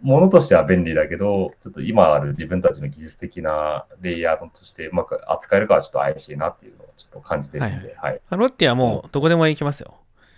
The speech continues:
Speaker 1: あ、行けます？
Speaker 2: はい。
Speaker 1: 大丈夫ですか？
Speaker 2: 普通にあの、
Speaker 1: おー。
Speaker 2: スクリプトタグでも読み込みますし、まあ、Android、
Speaker 1: あー、なるほど。
Speaker 2: アイオーエスも普通に対応してて、リアクトネイティブとかも確か対応してるんで、
Speaker 1: うん。
Speaker 2: はい。
Speaker 1: うんうんうん。
Speaker 2: めちゃくちゃ
Speaker 1: なるほど、なる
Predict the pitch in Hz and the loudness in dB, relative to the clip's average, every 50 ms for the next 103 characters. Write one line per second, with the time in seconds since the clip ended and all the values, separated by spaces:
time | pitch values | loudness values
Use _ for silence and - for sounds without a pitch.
0 | _ _ _ _ _ _ - - 123 147 170 170 180 180 - - - - 160 135 | _ _ _ _ _ _ -8 -4 0 4 6 6 4 4 0 -8 -4 0 2 2
1 | 117 - - - 143 - - - - - - - 151 - - 175 170 160 156 156 | 2 2 -2 -8 -10 -12 -14 -16 -16 -16 -14 -14 -12 -6 -2 2 4 4 4 6
2 | 131 123 107 - 185 190 - - 202 - 160 127 110 104 98 95 92 92 90 101 | 4 4 4 4 2 2 2 0 0 2 2 0 0 -2 -6 -8 -10 -10 -8 -6
3 | 107 110 107 - 110 107 107 104 104 107 - - - - 92 92 87 69 - - | -6 -6 -6 -4 -6 -6 -4 -4 -6 -6 -8 -10 -14 -14 -14 -12 -12 -14 -16 -18
4 | _ _ - - _ _ _ - 131 127 135 135 139 139 139 143 147 131 131 131 | _ _ -20 -20 _ _ _ 0 0 2 4 4 4 4 4 4 4 4 4 6
5 | 131 131 135 135 135 135 - - 104 95 92 92 - - - 107 101 98 - 117 | 4 4 4 4 2 0 -2 -4 -6 -6 -8 -8 -8 -8 -6 -6 -6 -4 -4 -4
6 | 101 98 98 - - - 95 - 104 101 95 73 104 117 147 170 170 - - 202 | -4 -4 -6 -8 -10 -14 -14 -12 -10 -10 -10 -10 -8 -6 -6 -6 -6 -4 -4 -4
7 | 196 196 190 165 - 110 101 95 - 139 131 - - - - 98 - - - 90 | -2 -2 -2 -2 -4 -4 -4 -4 -2 -2 -2 -4 -4 -4 -6 -6 -6 -8 -10 -12
8 | 87 90 - 107 98 95 - - 98 95 95 101 - - 64 62 - - _ _ | -12 -10 -10 -10 -10 -8 -8 -8 -10 -10 -10 -12 -14 -16 -16 -16 -18 -20 _ _
9 | _ _ _ _ _ _ _ _ _ _ _ _ _ _ - 139 110 78 131 131 | _ _ _ _ _ _ _ _ _ _ _ _ _ _ -8 -6 -6 -6 -8 -10
10 | 120 113 - _ 95 87 82 - _ _ _ - - _ _ _ _ - 107 - | -10 -12 -14 _ -16 -16 -16 -18 _ _ _ -20 -20 _ _ _ _ -12 -8 -6
11 | - 101 - - - 110 104 98 87 82 78 73 - | -6 -6 -6 -4 -4 -2 -2 -4 -4 -6 -10 -12 -12